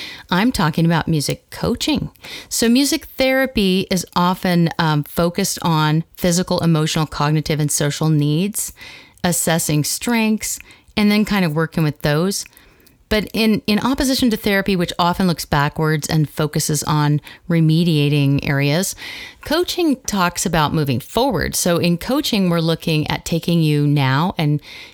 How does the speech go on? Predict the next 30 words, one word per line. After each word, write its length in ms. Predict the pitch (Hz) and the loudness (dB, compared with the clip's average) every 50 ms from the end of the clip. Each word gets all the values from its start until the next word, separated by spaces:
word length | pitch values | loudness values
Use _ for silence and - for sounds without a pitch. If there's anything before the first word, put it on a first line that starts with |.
| - - | -10 -6
taking 260 | - 180 151 - 165 | -4 -2 -2 0 0
you 180 | 160 156 151 151 | 2 2 2 2
where 120 | 151 147 147 | 2 2 2
you 120 | 147 139 | 2 2
wanna 180 | 143 139 139 139 | 2 0 0 0
go. 400 | 160 240 320 349 - - - - - - - - - - - - - - | 0 0 0 0 -2 -4 -6 -12 -20 -20 -18 -16 -16 -16 -16 -12 -6 -2
Um, 200 | 220 208 208 190 - | 0 0 0 0 0
so 140 | - 285 294 | 0 2 2
I'd 120 | 320 320 | 4 2
like 160 | 349 370 359 | 2 0 -2
to 60 | - | -4
talk 260 | - - 269 269 269 262 | -4 -2 -2 -2 0 0
a 40 | |
little 200 | 220 208 233 294 | 0 2 2 0
bit 200 | 269 302 269 - | 0 0 -2 -4
today 380 | - 285 247 220 208 254 294 247 | -2 0 0 2 2 2 2 0
about 540 | - 214 175 175 156 147 143 156 208 254 - - - - - - - - | 0 -2 0 2 2 2 4 2 2 0 -4 -8 -14 -20 -20 -10 -2 2
music 480 | 170 170 170 165 156 156 170 165 - | 4 4 6 4 4 4 2 0 0
coaching, 480 | - 165 147 147 - 180 208 262 285 277 - - - - - | 0 0 0 0 0 0 0 0 0 -2 -4 -10 -20 -18 -8
which 260 | - 240 254 247 - - | -4 -2 -2 -2 -2 -2
is 220 | - 262 240 226 240 | -2 0 0 2 4
not 360 | 240 240 262 302 311 349 359 | 4 4 4 4 2 2 0
about 380 | 349 - 294 262 233 - - - | 0 0 0 0 0 -2 -4 -4
teaching 360 | - 226 220 202 226 220 214 | -2 -2 0 2 2 2 4
you 100 | 208 190 | 2 2
to 80 | 180 | 0
play 260 | 170 - 202 190 180 180 | 0 0 0 2 2 2
an 80 | 165 | 2
instrument 440 | 160 160 160 - - 156 147 147 - | 2 2 0 0 0 0 -2 0 0
better 340 | 156 147 143 143 143 143 | 0 2 2 2 0 0